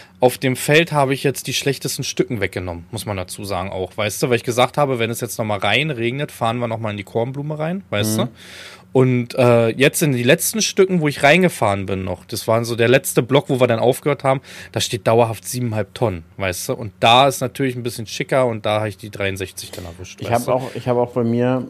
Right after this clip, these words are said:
Speaker 2: <clears throat> schon überlegt, ich hab jetzt, äh, das eine Stück ist ein bisschen mehr her-,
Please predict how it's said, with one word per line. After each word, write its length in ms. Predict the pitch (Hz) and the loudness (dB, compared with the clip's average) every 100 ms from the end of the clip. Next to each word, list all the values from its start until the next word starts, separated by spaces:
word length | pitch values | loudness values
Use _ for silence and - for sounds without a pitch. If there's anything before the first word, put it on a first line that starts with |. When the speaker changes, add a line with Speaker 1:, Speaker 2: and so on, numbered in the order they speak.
| - | 2
Speaker 2:
<clears throat> 200 | - 165 | 4 2
schon 160 | - 123 | 0 -4
überlegt, 600 | 107 98 104 127 156 - - _ - - _ _ _ - | -2 -2 0 0 -2 -12 -20 _ -20 -20 _ _ _ -20
ich 160 | - | -12
hab 160 | 117 - | -12 -6
jetzt, 300 | 117 - - | -6 -6 -8
äh, 320 | 110 110 107 - - | -4 -2 -2 -6 -18
das 140 | 113 113 | -18 -10
eine 300 | 104 113 113 | -6 -4 -6
Stück 280 | - 117 | -6 -8
ist 160 | 110 - | -8 -10
ein 60 | 101 | -10
bisschen 300 | 101 101 104 | -8 -6 -2
mehr 320 | 127 151 - | -2 -2 -6
her-, 200 | 131 139 | -10 -10